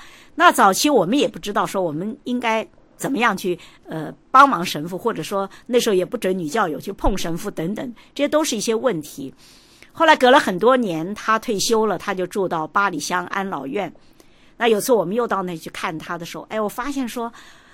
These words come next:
哇，这位李神父怎么这么干净哈？就是说跟我从前的印象完全不一样。就他到安老院修女们照顾他，好，帮他的头发理得很干净，帮他剪指甲、脚甲，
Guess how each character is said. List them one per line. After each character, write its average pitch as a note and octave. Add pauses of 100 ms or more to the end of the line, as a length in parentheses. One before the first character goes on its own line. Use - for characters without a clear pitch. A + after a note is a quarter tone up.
(380)
哇， - (120)
这 C4+
位 A#3
李 F3
神 F3+
父 G#3
怎 D3+
么 F3
这 F#4+
么 C#4+
干 G3
净 F#3
哈？ D#3
就 G3+
是 G3+
说 G#3 (460)
跟 C#4
我 A#3
从 G3
前 F#3
的 G3+
印 G#3
象 F#3
完 F3
全 G#3+
不 F#3
一 D#3
样。 E3+ (480)
就 A3
他 B3+
到 A#3+
安 A#3
老 E3+
院 F#3+
修 A#3+
女 G3+
们 E3
照 G3+
顾 F3+
他， F#3 (300)
好， E3
帮 G3+
他 G#3
的 G3+
头 F3+
发 G3+
理 D#3
得 F#3
很 F3+
干 G3
净， G3
帮 F#3+
他 G#3
剪 D#3
指 -
甲、 F3
脚 F3+
甲， G3+